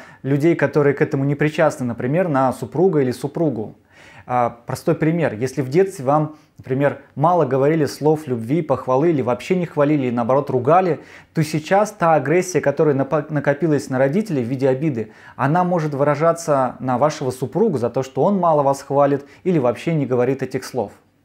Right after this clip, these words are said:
В-третьих, а, это может быть такой антисценарий. Если вы обижены на своих родителей за то, что они всю жизнь хотели сделать из вас человека, да, учись только на пятерки,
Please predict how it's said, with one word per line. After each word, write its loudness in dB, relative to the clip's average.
В-третьих, -2
а, -4
это -2
может 0
быть -4
такой -2
антисценарий. 0
Если 0
вы 0
обижены 0
на -2
своих 0
родителей 0
за 2
то, 0
что -2
они 0
всю -4
жизнь 0
хотели 0
сделать 4
из -2
вас 2
человека, 0
да, 2
учись 0
только 0
на 0
пятерки, -2